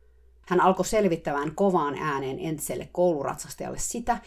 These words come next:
että Leon olisi lähdettävä tältä hänen tontiltaan pois ensitilassa, sillä hän ei voi ottaa vastuuta siitä, että hevonen, jolla on näin kauheita terveysongelmia, on täällä hänen vastuullaan.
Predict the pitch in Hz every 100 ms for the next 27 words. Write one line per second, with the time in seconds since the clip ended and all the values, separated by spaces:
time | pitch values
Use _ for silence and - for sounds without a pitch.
0 | - - - 180 170 185 156 143 156 160
1 | 165 147 - 143 143 143 143 151 139 202
2 | 196 170 139 143 147 151 - 160 135 -
3 | 170 160 151 131 143 143 123 - 220 -
4 | - - 170 175 196 190 160 160 156 170
5 | - 147 147 165 156 - 131 143 156 139
6 | 156 - 160 180 175 147 147 147 143 143
7 | 165 165 170 196 170 151 135 139 165 160
8 | 139 135 - 160 135 139 135 147 165 160
9 | 135 135 131 139 135 - - - - 85